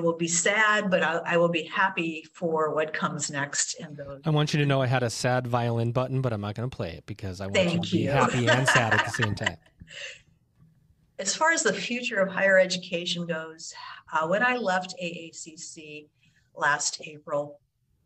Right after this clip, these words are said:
Speaker 1: I, I was optimistic. Um, there are some, there are some phenomenal young folks coming up who have the fire in the belly, and they will, they will figure it out.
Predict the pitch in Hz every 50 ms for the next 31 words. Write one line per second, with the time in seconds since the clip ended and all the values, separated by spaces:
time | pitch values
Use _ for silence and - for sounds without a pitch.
0 | _ _ - 160 165 165 165 - 175 180 190 190 190 185 - 180 175 180 180 180
1 | 180 170 156 147 143 - - 123 123 - - _ _ _ _ - 147 151 147 147
2 | 147 135 - _ _ _ _ _ _ _ _ _ - 175 175 170 180 180 180 -
3 | 175 165 175 - - - _ _ _ _ _ _ _ _ _ _ _ - 175 170
4 | - - 185 190 185 185 - 190 156 147 147 _ _ _ _ _ - - 165 165
5 | 165 175 180 196 196 196 208 208 190 190 185 180 170 170 160 156 156 160 160 -
6 | - 170 156 151 147 151 - - - - 165 160 156 147 147 139 131 131 - 147
7 | 147 147 156 147 147 147 147 - - - - 131 - 139 143 135 131 117 117 113
8 | 113 113 117 - _ _ - - - - - - - _ - 165 165 170 170 175
9 | 175 175 170 165 - - - _ _ _ _ _ - 180 185 202 208 196 180 180
10 | 180 180 165 151 156 147 143 139 123 117 - 131 -